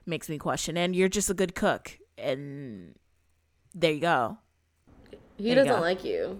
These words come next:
Speaker 2: I don't know. It just seems like
Speaker 1: Yeah, I, I don't think he likes you. I think you cook well and give him pussy. I think that's about it.
Speaker 2: And the whole, like, "We're not looking for something traditional." Like, bitch, yes, you are. You're lying to yourself, I feel like.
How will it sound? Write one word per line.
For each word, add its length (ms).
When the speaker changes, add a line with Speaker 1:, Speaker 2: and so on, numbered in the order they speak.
Speaker 2:
I 80
don't 140
know. 160
It 100
just 140
seems 200
like 160
Speaker 1:
Yeah, 200
I, 300
I 160
don't 160
think 160
he 100
likes 320
you. 120
I 100
think 320
you 160
cook 260
well 380
and 140
give 160
him 160
pussy. 420
I 120
think 220
that's 200
about 280
it. 140
Speaker 2:
And 160
the 80
whole, 280
like, 240
"We're 100
not 240
looking 280
for 140
something 400
traditional." 480
Like, 220
bitch, 260
yes, 280
you 120
are. 440
You're 180
lying 280
to 100
yourself, 400
I 80
feel 180
like. 280